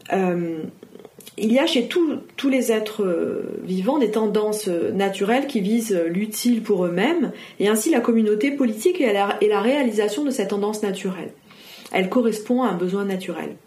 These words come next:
Euh, on va avoir le couple homme-femme, la famille, le village et enfin la cité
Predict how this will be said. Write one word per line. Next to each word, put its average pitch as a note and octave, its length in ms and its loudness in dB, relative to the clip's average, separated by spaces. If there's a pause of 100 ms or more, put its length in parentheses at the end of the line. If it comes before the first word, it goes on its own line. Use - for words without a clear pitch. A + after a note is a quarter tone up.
(840)
Euh, E3+ 260 0
on E3 100 -2
va E3 140 0
avoir G3 240 2
le F3+ 80 0
couple - 300 -4
homme-femme, F#3+ 760 0
la F3+ 140 0
famille, F3+ 480 0
le F#3+ 140 4
village F3+ 560 0
et F3 40 0
enfin F#3 280 -2
la E3+ 140 0
cité B3 500 -2